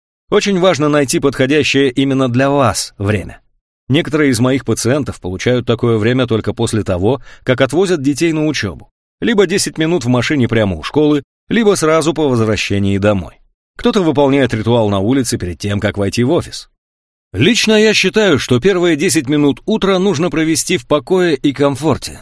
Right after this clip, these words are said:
настроить свой ум и тело на весь день. Но еще важнее просто делать это, делать тогда,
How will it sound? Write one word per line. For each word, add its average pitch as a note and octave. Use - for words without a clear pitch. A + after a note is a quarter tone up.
настроить B2
свой B2+
ум C#3
и A2
тело B2
на A2+
весь G2+
день. B2+
Но A2+
еще D3
важнее G3+
просто F#3+
делать D3
это, -
делать B2
тогда, A2